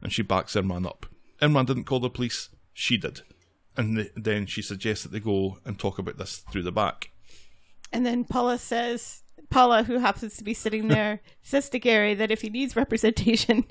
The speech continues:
Speaker 2: <laughs> because apparently this is what Paula does.
Speaker 1: "Here's my card." <laughs>
Speaker 2: Wouldn't that be a conflict of interest, though, since she's already representing Nick?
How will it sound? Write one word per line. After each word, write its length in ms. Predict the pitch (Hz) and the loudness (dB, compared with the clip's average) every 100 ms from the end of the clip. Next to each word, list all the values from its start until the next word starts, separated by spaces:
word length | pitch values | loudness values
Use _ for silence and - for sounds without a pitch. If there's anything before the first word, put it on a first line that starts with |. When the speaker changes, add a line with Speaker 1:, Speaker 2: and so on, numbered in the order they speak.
| - - - - | -6 -20 -20 -20
Speaker 2:
<laughs> 340 | - 165 - | -14 -14 -4
because 380 | - - - 302 | -2 -2 -2 2
apparently 580 | 285 269 339 311 277 277 | 4 4 4 4 4 0
this 220 | 254 311 | -2 -2
is 120 | 302 | 2
what 200 | 269 - | 2 2
Paula 340 | - 330 349 | 6 6 6
does. 500 | 269 320 - 262 277 | 4 4 6 6 6
Speaker 1:
"Here's 160 | - 127 | 2 0
my 100 | 113 | 2
card." 360 | - 110 104 - | 4 4 4 0
<laughs> 40 | - - - - - - - - - - - - - - - - - - | -2 0 -2 -4 -6 -14 -12 -14 -18 -20 -20 -20 -20 -18 -18 -20 -20 -8
Speaker 2:
Wouldn't 280 | 269 381 453 | 2 4 4
that 160 | 415 - | 2 2
be 80 | 294 | -2
a 60 | |
conflict 480 | 294 311 294 269 - | 2 2 2 -2 -2
of 80 | 240 | 0
interest, 380 | 269 269 - - | 0 0 -2 -2
though, 180 | 190 | -2
since 280 | 180 196 208 | -2 -8 -12
she's 240 | - 214 - | -12 -14 -4
already 360 | 202 220 208 202 | 0 2 2 2
representing 640 | 190 196 202 185 170 160 | 0 0 -2 -2 -4 -4
Nick? 380 | 185 170 - - | -4 -4 -8 -20